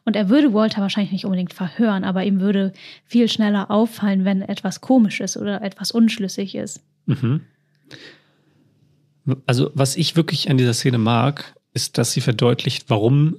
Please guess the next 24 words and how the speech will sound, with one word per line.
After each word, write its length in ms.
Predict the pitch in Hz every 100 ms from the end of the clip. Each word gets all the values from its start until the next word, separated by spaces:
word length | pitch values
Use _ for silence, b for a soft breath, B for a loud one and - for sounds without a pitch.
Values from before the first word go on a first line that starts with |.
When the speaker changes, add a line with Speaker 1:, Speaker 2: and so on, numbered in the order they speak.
| -
Speaker 2:
Skylar 380 | - - 113 117
für 160 | -
diese 200 | 110 107 104
Seri-, 420 | 101 113 123 131
Serie 380 | 117 120 131 123
so 100 | 110
eine 160 | 113
wichtige 320 | 107 - 131 117
Figur 400 | 127 120 131 143
ist. 300 | 127 - - B B B B -
Sie 320 | 131 123 127
schießt 360 | - 147 - 160
über 160 | 127
das 160 | 120 -
Ziel 160 | - 117
hinaus, 560 | 107 95 120 175 - -
was 200 | - 226
sie 80 | 120
Speaker 1:
Mhm. 40 |
Speaker 2:
und 80 | 104
Mary 200 | 107 110
ja 100 | 101
oft 200 | - -
tun, 300 | - 117 180